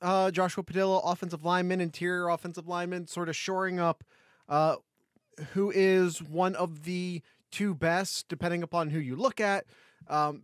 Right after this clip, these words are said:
definitely one of the top two offensive linemen in the state in the twenty twenty-three class. Um, Joshua Padilla, an excellent, excellent ball player, an excellent interior offensive lineman.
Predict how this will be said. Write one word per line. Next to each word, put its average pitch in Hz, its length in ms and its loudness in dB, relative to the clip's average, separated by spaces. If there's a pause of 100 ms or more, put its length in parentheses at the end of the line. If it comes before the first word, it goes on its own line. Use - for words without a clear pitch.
definitely 202 640 0
one 170 260 2
of 170 80 4
the 147 100 0
top 170 300 2
two 196 220 2
offensive 151 340 0
linemen 156 380 0
in 151 180 -2
the 139 80 -4
state 156 400 -2
in 147 160 -6
the 143 100 -4
twenty 151 300 -8
twenty-three 143 540 -8
class. 139 500 -4 (540)
Um, 120 400 -4 (1120)
Joshua 139 320 -6
Padilla, 131 500 -6
an 135 200 -12
excellent, 135 560 -10 (180)
excellent 156 300 -6
ball 156 180 4
player, 156 500 0
an 135 160 -8
excellent 147 400 -6
interior 139 680 -6
offensive 123 520 -6
lineman. 165 480 0